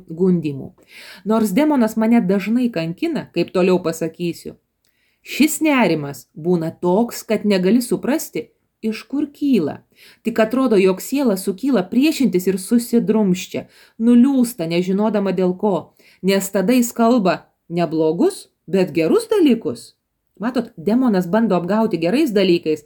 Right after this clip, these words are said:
jis nepakiša mums blogų dalykų, nes mes iš karto suprastumėm, kas čia toks ateina mūsų kalbinti.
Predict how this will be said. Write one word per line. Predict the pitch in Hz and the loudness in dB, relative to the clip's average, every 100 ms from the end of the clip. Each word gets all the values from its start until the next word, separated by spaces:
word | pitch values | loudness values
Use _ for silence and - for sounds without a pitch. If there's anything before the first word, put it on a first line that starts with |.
| _ - | _ -10
jis | 190 208 | -2 0
nepakiša | 190 247 370 - 330 | 0 0 -2 0 0
mums | 254 202 | 2 2
blogų | 202 196 226 | 2 2 2
dalykų, | 185 202 190 175 | 2 0 0 -2
nes | 180 | -2
mes | 185 | -4
iš | 202 | -4
karto | 247 233 180 | -4 -4 -6
suprastumėm, | 185 202 202 175 170 | -6 -8 -6 -6 -4
kas | 170 180 - | -4 -6 -2
čia | 160 | -4
toks | 190 175 170 - - - | 0 0 -2 -12 -20 -10
ateina | 170 202 170 165 | -2 0 2 0
mūsų | 170 160 147 | -2 -4 -4
kalbinti. | 277 330 170 143 - | 0 0 0 -4 -12